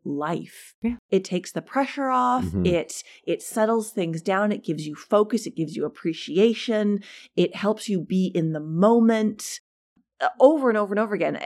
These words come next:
Speaker 1: every, every aspect that we looked at so far. And I feel like that's gonna be a consistent theme across the
Speaker 2: All
Speaker 1: board,
Speaker 2: the
Speaker 1: no
Speaker 2: way
Speaker 1: matter
Speaker 2: through.
Speaker 1: where we
Speaker 3: Yeah.
Speaker 1: go.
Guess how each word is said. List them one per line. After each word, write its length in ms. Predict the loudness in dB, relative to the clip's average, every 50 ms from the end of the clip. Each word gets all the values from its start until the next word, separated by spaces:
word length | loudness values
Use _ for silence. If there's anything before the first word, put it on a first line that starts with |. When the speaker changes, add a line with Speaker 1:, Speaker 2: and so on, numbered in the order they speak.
| -6 0
Speaker 1:
every, 540 | 2 4 4 4 4 2 2 2 2 0 2
every 240 | 2 2 2 2 2
aspect 300 | 0 0 -2 -4 -8 -6
that 40 | -4
we 60 | -4
looked 160 | -4 -4 -4 -4
at 140 | -6 -6
so 100 | -6 -6
far. 160 | -2 0 2 2
And 100 | 0 0
I 40 | -2
feel 160 | -2 0 0
like 60 | 0
that's 160 | 0 -2 -2
gonna 160 | -4 -4 -2 -2
be 80 | -2
a 40 | -4
consistent 460 | -4 -4 -4 -4 -4 -4 -4 -6 -4
theme 180 | -4 -4 -4 -4
across 340 | -4 -2 0 0 0 0 0
the 80 | 0
Speaker 2:
All 40 | 2
Speaker 1:
board, 160 | 4 4 4
Speaker 2:
the 60 | 4
Speaker 1:
no 20 | 2
Speaker 2:
way 60 | 2
Speaker 1:
matter 100 | 0 0
Speaker 2:
through. 60 | 2 4
Speaker 1:
where 180 | 6 6 8
we 60 | 8 6
Speaker 3:
Yeah. 80 | 6 2
Speaker 1:
go. 340 | 0 -2 -4 -6 -8 -10